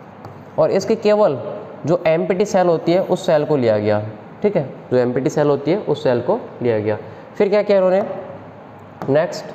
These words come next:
जो यहाँ पर टू एन प्रकार का केंद्रक लिया गया था, इस केंद्रक को, ठीक है, इस cell के अंदर transfer करना था। तो इसके लिए इन्होंने एक beaker लिया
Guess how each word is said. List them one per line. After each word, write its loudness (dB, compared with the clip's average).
जो 4
यहाँ 4
पर 0
टू 4
एन 4
प्रकार 0
का 0
केंद्रक 2
लिया 4
गया 4
था, 0
इस -2
केंद्रक 2
को, 0
ठीक 0
है, 0
इस 0
cell 2
के 2
अंदर 2
transfer 0
करना 2
था। -4
तो 2
इसके 0
लिए 4
इन्होंने 4
एक 0
beaker 2
लिया 0